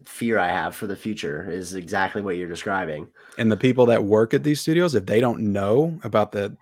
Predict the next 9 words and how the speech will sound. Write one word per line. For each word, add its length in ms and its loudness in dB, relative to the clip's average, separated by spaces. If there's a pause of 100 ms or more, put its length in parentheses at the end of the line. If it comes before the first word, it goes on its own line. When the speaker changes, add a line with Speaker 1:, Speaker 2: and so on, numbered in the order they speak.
Speaker 2:
history, 440 -2
because 220 -2
they're 120 -2
hiring 340 -2
twenty-year-olds 1000 0
that 200 -4
just, 320 -4 (480)
they're 140 2
not 300 -4